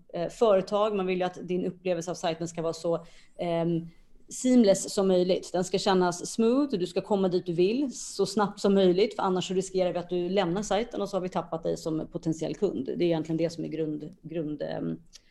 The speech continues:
bulten i det här. Eh, och när man gör det då så testar man ju A B-tester. Så att när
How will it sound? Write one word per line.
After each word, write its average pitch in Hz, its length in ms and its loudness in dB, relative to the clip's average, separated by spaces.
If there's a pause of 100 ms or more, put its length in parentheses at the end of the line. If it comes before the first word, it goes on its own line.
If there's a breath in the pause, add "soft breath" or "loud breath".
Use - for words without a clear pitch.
(340 soft breath)
bulten 214 460 2
i 160 40 -6
det 170 60 -2
här. - 280 -4 (280 soft breath)
Eh, 208 220 8
och 226 100 6
när 247 60 8
man 254 140 8
gör 311 180 4
det 185 100 -2
då 196 80 4
så 190 160 -6
testar 233 300 0
man 277 160 2
ju 180 160 2
A 190 160 2
B-tester. 175 400 -2
Så 185 120 0
att 190 220 -2
när 185 320 -2